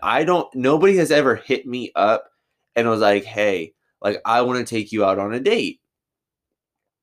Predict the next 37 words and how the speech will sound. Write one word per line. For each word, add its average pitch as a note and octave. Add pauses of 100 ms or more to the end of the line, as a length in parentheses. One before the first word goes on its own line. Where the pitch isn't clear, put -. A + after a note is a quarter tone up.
(240)
That B2
doesn't C#3+
usually A#2+
happen. F#2+
Usually B2
I G#2+
get, G#2
you G#2
know, G2+
"Hey, A2+
do G2+
you G#2+
wanna G#2
hang G2
out?" F#2 (800)
"Okay, G#2+
but G#2+
what A#2+
are B2
we A#2+
gonna G#2+
do?" F#2+
"Oh, A2+
I A#2
don't A#2
know. G#2
Like, G#2
maybe, G#2
like, G#2
watch G#2
a G#2
movie, G2+
like, F#2+
chill." G2
L-, F#2 (220)
n-, - (220)
no, A#2+